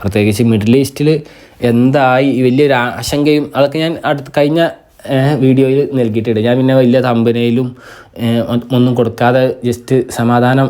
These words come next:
ഉണ്ടാവട്ടെ എന്നുള്ള നിലയിലാണ് ഇട്ടിട്ടുള്ളത്. പക്ഷേ അതിൽ പറഞ്ഞ കണ്ടന്റുകളൊക്കെ <clears throat> വളരെ, ഓരോ കാര്യങ്ങളും വളരെ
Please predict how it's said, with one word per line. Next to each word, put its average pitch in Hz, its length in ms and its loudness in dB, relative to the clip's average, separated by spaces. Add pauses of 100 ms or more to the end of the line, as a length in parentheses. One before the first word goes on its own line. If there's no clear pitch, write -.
(100)
ഉണ്ടാവട്ടെ 120 440 2
എന്നുള്ള 120 300 2
നിലയിലാണ് 110 460 0 (320)
ഇട്ടിട്ടുള്ളത്. 101 520 -4
പക്ഷേ - 180 -6
അതിൽ 113 200 2
പറഞ്ഞ 120 260 0
കണ്ടന്റുകളൊക്കെ 117 640 0 (120)
<clears throat> 170 320 -2
വളരെ, 113 280 0 (800)
ഓരോ 113 260 0
കാര്യങ്ങളും 113 300 -2 (100)
വളരെ 104 260 -4